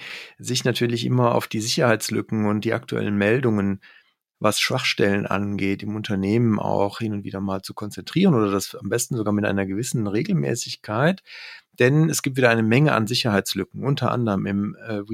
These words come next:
M ware, vCenter und Serverprozessoren von A M D, Firewalls von Palo Alto und auch im Siemens Nucleus O S gibt's Schwachstellen. Nicht zu allen gibt's aktuell Patches, aber, äh,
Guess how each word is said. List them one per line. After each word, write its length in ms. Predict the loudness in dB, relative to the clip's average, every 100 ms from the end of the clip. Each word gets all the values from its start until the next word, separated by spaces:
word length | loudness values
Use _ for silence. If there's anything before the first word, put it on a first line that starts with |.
| -2
M 300 | 0 0 2
ware, 500 | 4 6 4 2 -2 -18 -20 -6
vCenter 1200 | -2 -2 -2 0 2 2 4 4 6 6 4 0
und 400 | -4 -2 -2 -2
Serverprozessoren 1160 | 0 2 2 0 -2 -6 -6 -6 0 2 2
von 180 | -2 -6
A 220 | -4 -2
M 160 | -2 -4
D, 420 | -4 -2 0 -2 -6 -20 _ _
Firewalls 600 | 0 2 2 2 0 -2
von 140 | -12
Palo 260 | -4 -2 0
Alto 580 | 0 0 0 2 2
und 300 | 2 0 -2
auch 160 | -4 -2
im 240 | 0 -2
Siemens 520 | -2 -2 0 -2 -6 -14 _ -20 -20 _
Nucleus 600 | -2 -2 0 2 2 2
O 120 | 0 2
S 380 | 2 0 -4 -6
gibt's 480 | -10 -10 -12 -12 -10
Schwachstellen. 880 | -6 -2 0 0 0 0 0 0 -2 _ _ _ _ _ _
Nicht 240 | -2 -2 0
zu 120 | 2
allen 180 | 4 2
gibt's 280 | -2 -6
aktuell 440 | -6 -4 0 2 2
Patches, 420 | 0 -2 -2 -2
aber, 640 | 0 2 4 6 4 2
äh, 320 | 0 0 0